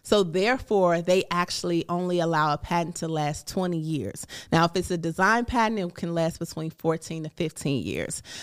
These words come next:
So that's a patent. And then we have a trade secret.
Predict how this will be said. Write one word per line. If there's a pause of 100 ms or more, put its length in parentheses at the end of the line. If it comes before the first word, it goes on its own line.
So
that's
a
patent.
And
then
we
have
a
trade
secret.